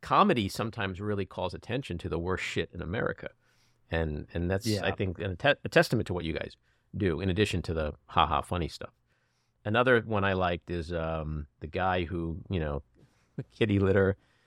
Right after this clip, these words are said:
Speaker 1: where he's like, he didn't see it himself. He, he heard it from someone who heard it from someone else. But, like,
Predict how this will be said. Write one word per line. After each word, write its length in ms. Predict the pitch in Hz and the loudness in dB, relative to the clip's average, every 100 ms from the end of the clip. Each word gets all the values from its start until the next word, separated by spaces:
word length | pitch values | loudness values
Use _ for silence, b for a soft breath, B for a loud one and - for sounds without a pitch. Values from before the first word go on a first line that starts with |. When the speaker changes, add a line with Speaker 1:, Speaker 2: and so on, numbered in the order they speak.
| _ _ _ _ _ | _ _ _ _ _
Speaker 1:
where 420 | - - 95 92 87 | -10 -2 2 2 2
he's 400 | 87 92 87 85 | 0 -2 -4 -6
like, 200 | 82 82 | -8 -6
he 200 | - 113 | 0 4
didn't 160 | 127 | 4
see 140 | - 139 | 4 4
it 60 | |
himself. 760 | 131 - 143 139 139 143 123 - | 4 6 8 10 10 6 0 -12
He, 260 | 107 110 104 | -8 -6 -4
he 280 | 110 107 98 | -2 -2 0
heard 260 | 117 131 | 2 2
it 100 | 131 | 2
from 220 | - 107 | -2 -6
someone 360 | 98 147 147 135 | 2 4 4 4
who 120 | 123 | 2
heard 240 | 107 139 139 | 4 4 4
it 60 | |
from 120 | 120 123 | 2 -2
someone 320 | 143 127 117 | 2 2 6
else. 320 | 139 139 131 | 6 6 4
But, 140 | 131 | 0
like, 240 | 127 123 | 6 4